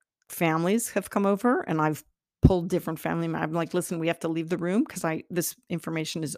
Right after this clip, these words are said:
only for their ears. So you all might think that you're fine all hearing this in a group, but Spirit wants this one-on-one with this person."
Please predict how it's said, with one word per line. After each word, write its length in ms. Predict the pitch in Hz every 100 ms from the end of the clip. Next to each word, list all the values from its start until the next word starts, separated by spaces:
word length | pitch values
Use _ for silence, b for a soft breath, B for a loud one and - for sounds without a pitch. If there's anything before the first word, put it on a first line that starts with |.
| -
only 240 | 170 165
for 160 | - 156
their 220 | 147 151
ears. 460 | 160 147 151 - - B B B B B B
So 140 | 170
you 280 | 151 180 233
all 100 | 240
might 280 | 160 160 - _
think 200 | - 160
that 120 | 160 110
you're 140 | 147
fine 440 | - 156 151 185
all 200 | 208 170
hearing 300 | 175 180 170
this 180 | 170 165
in 80 | 165
a 40 | 160
group, 260 | 170 185
but 140 | 151 -
Spirit 460 | - 147 151 -
wants 280 | 156 - -
this 240 | 170 165 -
one-on-one 560 | - 123 - - 131
with 140 | - -
this 160 | -
person." 480 | - - - - -